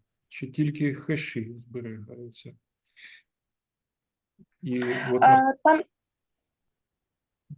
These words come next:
Speaker 2: прошу.
Speaker 1: да, наприклад, наприклад, е, зараз взагалі закрили доступ в зв-, в зв'язку з війною, е, до публічної частини. І, а як на, е,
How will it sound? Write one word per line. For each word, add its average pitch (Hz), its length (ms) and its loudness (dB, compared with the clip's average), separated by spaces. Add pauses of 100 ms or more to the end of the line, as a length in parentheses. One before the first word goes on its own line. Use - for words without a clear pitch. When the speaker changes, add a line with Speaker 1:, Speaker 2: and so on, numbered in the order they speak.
(160)
Speaker 2:
прошу. 226 320 4
Speaker 1:
да, 131 80 2
наприклад, - 340 -4 (540)
наприклад, 143 580 -2
е, 127 760 0
зараз 131 560 -2 (280)
взагалі 143 440 0
закрили 123 600 0
доступ 139 540 -4
в - 20 -16
зв-, 123 380 -10
в 127 40 -10
зв'язку 123 320 -4
з 113 80 -6
війною, 135 560 -4 (680)
е, 123 80 -10
до 127 220 -2
публічної 123 680 -4
частини. 113 680 -6 (180)
І, 120 460 -6 (120)
а 127 80 -4
як 156 340 2
на, 131 180 -6
е, 120 500 -10